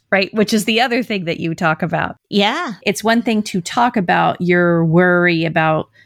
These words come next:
Speaker 1: your child going off to school. It's another to not really understand it and then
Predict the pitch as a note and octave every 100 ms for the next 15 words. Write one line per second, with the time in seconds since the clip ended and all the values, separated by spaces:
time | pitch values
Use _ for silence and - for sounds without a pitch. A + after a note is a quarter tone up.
0 | _ _ - F#3 - F3 E3 E3+ E3+ D#3
1 | D#3+ D#3+ D#3 - F3+ - - E3 - -
2 | - F#3 G3 G3 G#3 G3 - F#3 E3+ E3
3 | - F3+ E3 E3 - F3 E3+ E3 - G3
4 | F3+ E3 - F3 D#3